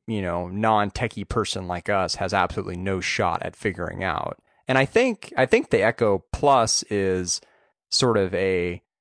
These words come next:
indication that Amazon's becoming aware of that, where, you know, they're at least making a first attempt at saying,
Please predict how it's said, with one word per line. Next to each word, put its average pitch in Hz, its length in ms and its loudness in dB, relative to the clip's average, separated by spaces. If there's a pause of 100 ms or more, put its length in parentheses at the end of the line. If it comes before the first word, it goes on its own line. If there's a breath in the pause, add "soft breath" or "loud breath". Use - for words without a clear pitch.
(360)
indication 135 600 2
that 95 100 -2
Amazon's 98 460 -2
becoming 92 380 -6
aware 98 340 0
of 82 100 -6
that, - 340 -6
where, 90 460 -2 (480 soft breath)
you 107 80 -4
know, 90 140 0
they're 90 160 0
at 101 100 -2
least 113 220 -2
making 95 420 -2
a 85 80 -4
first - 320 -2
attempt 98 460 -4
at 87 100 -6
saying, 87 540 -4